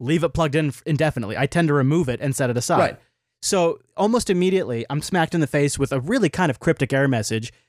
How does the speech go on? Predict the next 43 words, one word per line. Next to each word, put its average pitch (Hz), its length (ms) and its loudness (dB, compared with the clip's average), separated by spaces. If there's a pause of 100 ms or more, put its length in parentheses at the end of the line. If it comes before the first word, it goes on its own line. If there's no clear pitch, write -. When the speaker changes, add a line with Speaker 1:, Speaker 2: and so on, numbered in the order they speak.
(120)
Speaker 1:
that 147 160 0
doesn't 208 240 2
even 160 160 0
really 151 160 2
tell 151 180 0
me 170 160 2
what 139 220 0
it 131 80 -4
means. 156 360 0
It's 175 140 0
just 175 180 0
because 165 300 0
I've 143 160 0
used 143 180 0
suse 175 280 0
before, 120 380 -2
I 123 140 2
know 131 220 2
what 123 200 0
that 113 140 -6
is. 127 320 0 (300)
And 240 200 2
yes, 165 300 0
it's 160 160 -4
a 147 40 2
very 131 280 0
simple 175 340 0
fix. 151 300 -2
You 143 60 0
go 135 140 0
into 147 120 0
these 156 200 0
sources 135 420 0
and 135 100 2
you 127 60 0
just 135 160 -2 (160)
uncheck 135 420 -2
it 123 120 -6
and 139 100 -4
turn 131 140 0
off 131 120 0
auto 131 200 2
refresh, 120 480 -2